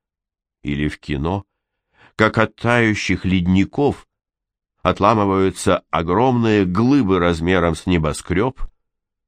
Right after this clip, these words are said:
отламываются и падают в океан? Что-то подобное может произойти и с человеческим сердцем.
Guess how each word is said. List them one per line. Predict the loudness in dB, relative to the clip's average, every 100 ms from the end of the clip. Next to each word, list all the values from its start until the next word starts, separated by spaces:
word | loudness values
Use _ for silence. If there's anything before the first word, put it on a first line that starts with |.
| _ _ _ _
отламываются | -10 -10 -2 0 2 0 -6 -12 -16 -14 -14 -14 _ _ _ _ _ _ _ _ _ _
и | -2
падают | 0 2 2 2 0 0
в | -2
океан? | -4 -4 -4 -2 -2 -6 -12 _ _ _ _ _ _ _ _ _ _ _ _ _
Что-то | -10 0 2 2 2
подобное | 0 2 2 2 2 2
может | 2 2 0 0
произойти | 0 0 0 -2 0 -2 -2 _ _ _ _ _ _ -4
и | -4 -4
с | -10
человеческим | -2 0 2 0 0 -4 -4 -4 -4
сердцем. | -4 -8 -8 -12 -16 -16